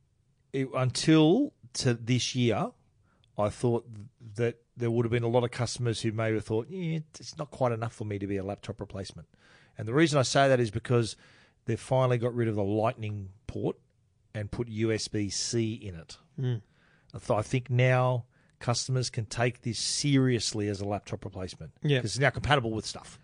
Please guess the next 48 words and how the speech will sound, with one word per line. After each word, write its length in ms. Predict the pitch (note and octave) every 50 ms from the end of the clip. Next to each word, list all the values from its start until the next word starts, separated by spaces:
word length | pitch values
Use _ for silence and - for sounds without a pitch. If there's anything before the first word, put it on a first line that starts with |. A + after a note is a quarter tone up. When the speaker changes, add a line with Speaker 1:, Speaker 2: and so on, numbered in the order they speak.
| - -
Speaker 2:
'Cause 140 | - D#3+
you 140 | E3+ G#3+ G#3
can, 180 | E3 G3 D#3 C#3
uh, 240 | C#3 C#3 C3+ C3 B2+ -
like, 300 | C#3+ D3+ D3 C#3 C3 -
you 100 | E3 E3+
can 140 | D#3 D#3 C#3
now 160 | C3+ C3 B2+
go 300 | A#2+ B2 C3 B2+ C3 C3
to 260 | B2 B2+ A#2+ A2+ A2 - - - _ _ _ _ _ _ _ - _ _ - _ _ - - - - - - - _ _ _ _ _ - - - _ _ _ _ _ _ _ _ _ - - - -
Hello? 280 | C#3 C3+ C3 D#3+ B3+ D#4+ - _ _ _ -
Speaker 1:
Yeah. 80 | C3 C3
Speaker 2:
What's, 280 | D#3 E3 - - -
what's 180 | - E3+ D#3+ -
Siri's 300 | - - D#3 E3 E3 -
problem 340 | - D#3 D#3+ F#3 C4 D4+ C4
with 140 | D3 C3 E3
you? 140 | G3 C#4 D#4+
Speaker 1:
I 40 | D3
don't 160 | C3+ C3 A#2
know. 160 | C#3+ G#3+ G#3+ C3+
It's 200 | B2 B2 - -
just 100 | - G#3+ E3
Speaker 2:
It's 100 | D3 D#3+
Speaker 1:
your 80 | F#3+
Speaker 2:
your 60 | G#3+
Speaker 1:
phone. 120 | G#3 - -
Speaker 2:
Siri, 120 | F#3+ F3+ D#3
I 40 |
think 200 | C#3 F3+ F#3 C#3+
it's 80 | A#2+ A2+
your 100 | A2+ A2
watch, 300 | A2+ B2 C#3+ D3 - -
mate. 160 | C#3 A2 - - _ _ _ _ _ _ _ _ _ _ _ _ _ _ _ _ _ _ -
Speaker 1:
Oh. 80 | D3 E3
Speaker 2:
Yeah. 180 | - C#3+ C3+ A#2+ - - _ _ _ _ - - - - - -
Siri, 340 | - - - D#3+ D#3+ D3+ C#3+
Speaker 1:
Shut 100 | C3 C3+
up, 100 | C#3 B2+ -
Speaker 2:
you, 160 | D3 D3 C#3
Speaker 1:
Siri. 60 | C#3 D#3
Speaker 2:
we've 340 | D3 D3 C3+ C#3 C#3 C#3
discussed 380 | C3+ C#3+ C3 - - E3+ D3 -
something 240 | - D#3 C3+ C3 B2
beyond 300 | B2 C3 C3+ C#3 C#3+ -
Siri's 260 | - D#3 D3 C3+ B2+
abilities. 500 | C3 C3 C#3 C#3 C#3 C3+ B2 A2+ A2+ - _ - - - - - - - -
Um, 520 | - C#3 D#3 D#3+ D#3+ D#3+ D#3+ D#3 D3+ D3